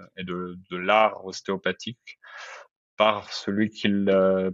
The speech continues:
par celui qui l'exerce. Donc, euh, le, comme on est tous différents, on a tous une pratique différente. Euh, c-, ce que je propose dans ma pratique, ça,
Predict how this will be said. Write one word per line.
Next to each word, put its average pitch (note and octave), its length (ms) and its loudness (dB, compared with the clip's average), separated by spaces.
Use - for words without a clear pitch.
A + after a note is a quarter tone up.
par - 140 -2
celui G#2 220 0
qui G2 100 -4
l'exerce. F#2+ 640 0
Donc, F#2 360 -4
euh, F2 300 2
le, F2 140 -8
comme F#2 200 0
on F2+ 120 -2
est F2+ 160 -6
tous - 280 -4
différents, F#2+ 520 2
on F2+ 120 0
a F2+ 100 -2
tous - 240 -4
une F#2+ 140 0
pratique G2 380 -4
différente. F#2+ 440 -12
Euh, F#2 800 4
c-, - 300 -2
ce - 220 -10
que A#2+ 120 2
je - 140 0
propose C#3 640 4
dans G#2+ 120 4
ma G#2 120 6
pratique, - 580 -4
ça, G2 580 6